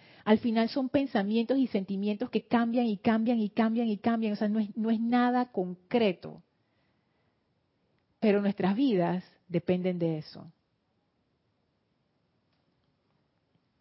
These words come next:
Iván dice, "Es dejarse llevar por el río, es decir, confianza y fe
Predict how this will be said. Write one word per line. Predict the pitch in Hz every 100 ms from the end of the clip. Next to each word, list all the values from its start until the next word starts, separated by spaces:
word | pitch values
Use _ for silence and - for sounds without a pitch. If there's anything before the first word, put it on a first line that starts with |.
| _ _ _ _ _ _ _
Iván | 208 196 196
dice, | 190 185 - 147 - - _ _ _ _
"Es | 247 320 302
dejarse | 214 208 233 240 285
llevar | 240 180 175 185 _
por | 226 226
el | 226 226
río, | 220 240 220 160 -
es | 190
decir, | 196 202 226 226 220
confianza | - 180 170 - 202 196 196 196
y | 180
fe | 170 - 175 165